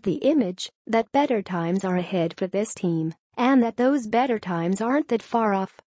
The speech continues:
The trouble with that, though, is that the facts on the ground don't quite match the reality of what we're seeing on the field. And those facts are that San Francisco is averaging just one hundred ninety-three passing yards per game,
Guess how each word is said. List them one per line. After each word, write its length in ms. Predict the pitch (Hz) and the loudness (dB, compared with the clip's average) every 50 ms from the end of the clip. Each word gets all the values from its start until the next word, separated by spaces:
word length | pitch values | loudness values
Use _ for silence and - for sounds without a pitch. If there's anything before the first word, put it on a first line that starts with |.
| _ _ _ _ _ _ _ _ | _ _ _ _ _ _ _ _
The 100 | - 220 | -2 -2
trouble 540 | 214 - - - 233 269 320 311 226 202 190 | -2 -2 -6 -2 -2 0 0 0 0 -2 -2
with 160 | 196 208 196 | -4 -4 -2
that, 240 | - 240 254 254 - | -2 -2 -2 0 0
though, 320 | 226 208 190 185 180 180 - _ _ _ | -2 0 0 0 -2 -4 -6 _ _ _
is 160 | - 226 208 | -2 -2 0
that 160 | - 220 208 | -2 -6 -2
the 80 | - 185 | -2 -4
facts 640 | 185 - - 196 202 214 226 233 226 - - - - | -4 -2 -4 -4 -2 0 0 -2 -2 -6 -12 -8 -4
on 140 | 180 180 185 | -2 0 0
the 80 | 196 | 0
ground 480 | 196 - 247 254 262 233 185 170 170 - _ _ _ - | 0 0 0 2 2 0 0 -2 -4 -6 _ _ _ 2
don't 360 | 196 240 254 277 269 - - | 4 4 4 4 2 -2 -6
quite 340 | - - 269 262 247 - - | -4 -2 -2 -2 -2 -2 -2
match 360 | 214 208 220 247 269 - - | 0 0 0 0 -2 -4 -4
the 120 | - 208 196 | -4 -2 0
reality 640 | 190 202 202 202 208 226 233 240 240 202 190 185 190 | 2 0 0 2 0 0 -2 -2 -2 -2 -2 -2 -2
of 140 | 185 - | -2 -2
what 240 | 190 202 220 220 - | -2 0 0 0 0
we're 240 | 247 240 247 262 254 | 0 2 2 2 0
seeing 400 | 240 - - 277 262 247 220 208 | -2 -2 -2 0 0 2 2 0
on 60 | 208 | 0
the 100 | 208 202 | 0 -2
field. 400 | - - 233 226 208 190 180 - _ _ _ _ _ _ _ _ _ _ _ _ | -2 -2 -2 -2 -2 -4 -8 -10 _ _ _ _ _ _ _ _ _ _ _ _
And 220 | 233 226 220 214 | 2 2 4 4
those 240 | 233 262 277 285 - | 4 2 0 0 -6
facts 540 | - - 247 240 220 208 202 - _ - - | -4 -2 -2 0 0 -2 -4 -8 _ -6 -2
are 140 | 208 196 190 | -2 -2 -2
that 180 | 196 190 - | -2 -6 -8
San 260 | - - 254 254 254 | -4 -2 0 0 0
Francisco 640 | 240 - 202 196 - - 254 - - - - 175 170 | 0 0 -2 -2 0 -2 -4 -4 -4 -6 -4 0 0
is 160 | 170 180 - - - | 0 -2 -4 -2 0
averaging 600 | 226 240 254 - 240 240 - - 190 180 180 180 | 2 2 2 2 0 -2 -2 -2 0 0 0 0
just 300 | 185 240 254 269 - - | 2 0 0 0 -2 -2
one 200 | 220 240 269 311 | -2 0 0 0
hundred 340 | 294 - 247 254 240 254 240 | 0 0 0 0 0 0 0
ninety-three 720 | 214 180 180 190 208 233 240 233 233 - - 240 233 220 214 | 0 0 0 2 2 2 2 0 0 -2 0 0 0 0 -2
passing 440 | - 247 240 247 - - 220 202 | -2 -4 -4 -6 -4 -2 0 0
yards 420 | 190 202 214 220 214 208 208 - - | 2 2 0 0 0 -2 -4 -6 -6
per 200 | - 226 214 202 | -4 -2 -2 -2
game, 440 | - - 214 202 185 180 180 185 | -2 -2 -2 -2 0 -2 -2 -4